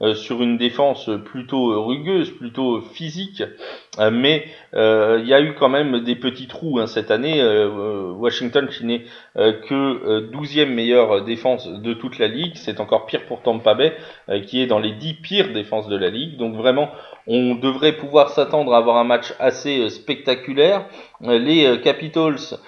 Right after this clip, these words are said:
euh, qui, euh, réussissent plutôt bien, euh, à la maison,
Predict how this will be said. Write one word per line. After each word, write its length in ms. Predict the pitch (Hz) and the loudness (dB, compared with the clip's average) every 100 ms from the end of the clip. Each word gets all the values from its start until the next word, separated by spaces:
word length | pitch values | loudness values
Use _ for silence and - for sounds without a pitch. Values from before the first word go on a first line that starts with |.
| - - | -20 -2
euh, 200 | 113 120 | 2 2
qui, 480 | 113 - 151 147 131 | 0 -8 -8 -2 2
euh, 180 | 113 110 | 4 4
réussissent 640 | 120 123 120 - 139 - 107 - | 4 0 -2 -8 -12 -8 -8 -6
plutôt 320 | 127 123 135 | -12 -6 -6
bien, 420 | 131 139 143 123 - | -2 0 2 0 -4
euh, 200 | 107 98 - | -6 -4 2
à 120 | 127 | 4
la 120 | 123 | 4
maison, 460 | 123 123 131 170 | 0 -4 -4 -6